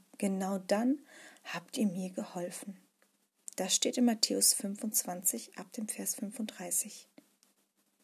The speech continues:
Also stellt euch mal vor, ihr würdet durch die Straßen gehen und ihr hättet genauso eine Brille auf, eine Jesus-Brille.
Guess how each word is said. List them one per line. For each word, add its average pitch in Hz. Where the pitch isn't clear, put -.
Also 226
stellt 269
euch 262
mal 254
vor, 170
ihr 208
würdet 220
durch 202
die 214
Straßen 180
gehen 190
und 226
ihr 240
hättet 269
genauso 226
eine 202
Brille 214
auf, 175
eine 190
Jesus-Brille. 180